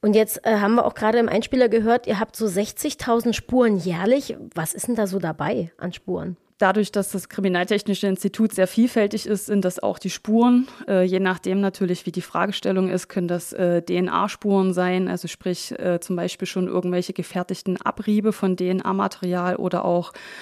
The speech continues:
Speaker 2: ähm, Kleidungsstücke, an denen die D N A untersucht werden soll. An den Kleidungsstücken können aber zum Beispiel auch Beschädigungen sein, indem zum Beispiel, ähm, mit einem Messer auf jemanden eingestochen wurde,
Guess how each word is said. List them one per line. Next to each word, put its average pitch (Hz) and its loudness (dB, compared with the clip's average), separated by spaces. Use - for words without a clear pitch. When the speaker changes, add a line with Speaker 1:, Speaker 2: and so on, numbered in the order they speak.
Speaker 2:
ähm, 170 -4
Kleidungsstücke, 190 2
an 175 2
denen 185 4
die 180 -4
D 180 0
N 180 2
A 175 2
untersucht 180 -2
werden 196 4
soll. 185 4
An 185 -2
den 180 0
Kleidungsstücken 180 0
können 180 0
aber 180 -2
zum 185 0
Beispiel 180 -2
auch 185 0
Beschädigungen 190 2
sein, 180 0
indem 175 -2
zum 185 -2
Beispiel, 170 0
ähm, 165 0
mit 185 2
einem 165 2
Messer 190 4
auf 185 0
jemanden 185 4
eingestochen 180 -2
wurde, 175 2